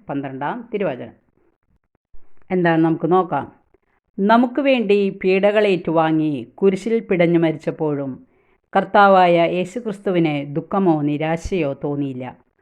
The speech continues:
ലോകം മുഴുവനെയും രക്ഷിക്കാൻ കഴിഞ്ഞല്ലോ എന്ന സന്തോഷമായിരുന്നു കർത്താവിൻ്റെ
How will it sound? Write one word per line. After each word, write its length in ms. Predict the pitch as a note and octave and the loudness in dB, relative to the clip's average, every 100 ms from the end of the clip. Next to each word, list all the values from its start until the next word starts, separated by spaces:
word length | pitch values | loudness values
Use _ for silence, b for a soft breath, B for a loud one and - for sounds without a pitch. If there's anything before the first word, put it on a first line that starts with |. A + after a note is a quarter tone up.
| _ _ _ _ D#3+ | _ _ _ _ -2
ലോകം 420 | D#3+ E3 D3+ D3+ | 2 2 2 0
മുഴുവനെയും 640 | D3+ D#3 E3+ F3+ E3+ D3 | 0 2 4 4 4 2
രക്ഷിക്കാൻ 640 | C#3+ - E3 D3+ D#3+ C#3+ - | -4 -8 -10 -4 -4 -4 -6
കഴിഞ്ഞല്ലോ 520 | C#3 C#3+ D#3+ D#3+ E3 | -6 -2 -2 0 0
എന്ന 360 | E3 C#3+ D3+ F3+ | 0 -2 -2 -4
സന്തോഷമായിരുന്നു 1120 | F#3 E3+ D#3 D3 - D3 D3 C#3 C#3 C#3+ C#3 - | -4 -2 -2 -4 -6 -6 -4 -4 -4 -6 -6 -12
കർത്താവിൻ്റെ 720 | D3 D#3 D3 C#3 C#3 C#3+ F#3+ | -8 -4 -4 -4 -4 -6 -8